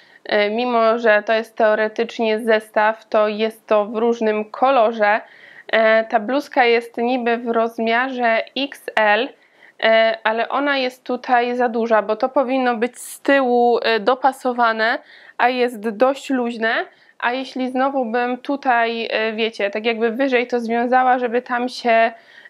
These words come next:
e, ścieśniło, to chyba bym się tutaj udusiła, <laughs> więc, e,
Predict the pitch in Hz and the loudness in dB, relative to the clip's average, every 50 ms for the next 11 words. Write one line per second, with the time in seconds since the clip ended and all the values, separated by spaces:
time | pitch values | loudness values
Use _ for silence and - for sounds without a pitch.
0 | - - 233 226 233 233 - - - 240 233 - 254 247 262 269 269 269 262 269 | -2 0 0 0 0 -2 -6 -6 -6 -6 -4 -2 -2 2 2 4 4 2 2 0
1 | 262 262 233 240 240 240 240 240 254 254 262 247 247 254 254 269 240 - - 226 | -2 0 2 2 2 2 0 -4 -4 -4 -4 -2 -2 0 2 2 2 2 0 -2
2 | 202 233 - - - 240 247 240 254 247 233 - - 220 220 277 254 - - - | -2 -4 -4 -2 -2 -2 -2 -2 -4 -4 -4 -2 -2 0 0 0 -2 -4 -2 0
3 | 226 240 226 220 233 247 | 2 2 2 2 0 -2